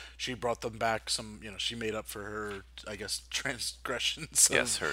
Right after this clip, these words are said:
Speaker 2: her treason, her
Speaker 1: Yeah, her, yeah, and, and Joffrey comes back as well.
Speaker 2: Yeah, Matthew Broderick dumps Joffrey.
Speaker 1: Yeah.
Speaker 2: Like, I mean, 'cause I think they even have, like, a little bit of a
Speaker 1: Yeah, there's
Speaker 2: dynamic.
Speaker 1: definitely a little bit of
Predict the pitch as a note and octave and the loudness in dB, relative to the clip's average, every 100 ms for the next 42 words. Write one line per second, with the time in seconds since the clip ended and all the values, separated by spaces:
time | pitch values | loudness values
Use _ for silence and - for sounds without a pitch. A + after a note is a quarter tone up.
0 | B1 D#2 - G2+ F2 - C2 A#1+ D#2+ - | 0 -4 -2 0 0 0 -2 -8 -6 0
1 | B2 B2 - B2 G#2+ F#2 - B2 A#2 A2+ | 4 4 2 2 2 0 2 2 2 -2
2 | A#2+ A#2 A2 G#2 G2+ C3 A2+ - A#2+ A2+ | -4 -4 -4 -10 -2 4 4 4 -2 -2
3 | - A#2 - A#2+ G#2+ - G#2+ G#2 G#2 G2 | -6 -6 -4 -2 -2 -4 -6 -6 -4 -4
4 | F#2+ G2 A2 - - - - - - - | -6 -8 -14 -20 -20 -20 -20 -20 -20 -2
5 | A2 F2+ C#2+ F2 F2+ E2+ F2 D#2 C#2 - | 8 8 8 4 0 0 0 0 -4 -2
6 | C#2+ C2+ - - - - - - B2+ A#2 | -2 -2 -6 -4 -6 -6 -10 -10 -8 -8
7 | - - - - - - - G2 G2 F#2+ | -8 -14 -20 -20 -8 -6 -2 -4 -4 -2
8 | F2+ F2 F#2 - C2 D2 A#1+ A#1+ - - | -2 -2 -6 -4 -4 -4 -6 -8 -8 -10
9 | - - - - - - - - - - | -10 -12 -12 -12 -12 -12 -14 -16 -20 -12
10 | B2+ B2+ A#2 A#2 A2+ - A#2 - G#2+ G#2 | 0 4 6 4 2 0 -2 0 -4 -4
11 | G2+ - - - F#3+ G3+ - | -2 2 6 8 8 8 6